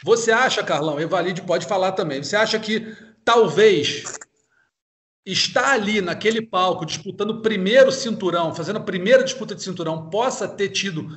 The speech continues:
algum tipo de pressão, não vou dizer pressão, mas a, a, ter, ter, ter pesado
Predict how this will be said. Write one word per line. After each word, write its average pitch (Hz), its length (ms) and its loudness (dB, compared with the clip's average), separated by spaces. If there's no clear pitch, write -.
algum 170 340 -2
tipo 220 460 -4
de - 160 -6
pressão, 226 500 2
não 214 60 -4
vou 311 100 -4
dizer 285 240 -4
pressão, 202 340 2
mas 185 100 0
a, 202 340 0
a, - 40 -12
ter, - 320 0
ter, - 760 0
ter 320 120 0
pesado 202 920 0